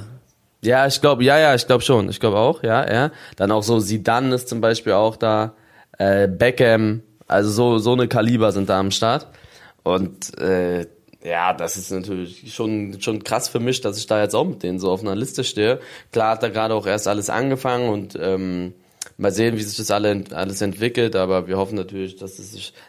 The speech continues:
langfristig entwickelt. Und es ist schon eine Ehre für mich, muss ich sagen. Und ja, ich glaube, Adidas hat das auch gut verstanden mit diesem neuen, die neue Zielgruppe abholen.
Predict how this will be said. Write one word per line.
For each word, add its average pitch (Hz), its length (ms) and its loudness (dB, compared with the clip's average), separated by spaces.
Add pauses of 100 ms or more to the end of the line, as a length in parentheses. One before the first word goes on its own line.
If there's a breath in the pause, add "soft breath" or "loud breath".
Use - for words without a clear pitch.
langfristig 123 760 -2
entwickelt. 117 600 0 (560 soft breath)
Und 98 800 2 (180)
es 98 180 -6
ist 113 140 0
schon 175 220 2
eine 165 160 4
Ehre 120 340 4
für 98 120 -4
mich, 95 200 -2
muss 92 160 -4
ich 95 80 -10
sagen. 90 320 -2 (400)
Und 92 240 -4
ja, 90 220 2 (340 loud breath)
ich - 100 -10
glaube, 120 300 2
Adidas 127 380 2
hat 123 140 0
das 120 140 -4
auch - 280 -4
gut 127 260 -8 (280 soft breath)
verstanden 113 600 0
mit 107 160 0
diesem 107 220 -2
neuen, 110 520 2 (320 loud breath)
die 104 80 -4
neue 104 380 4
Zielgruppe 117 720 -10
abholen. 107 680 -6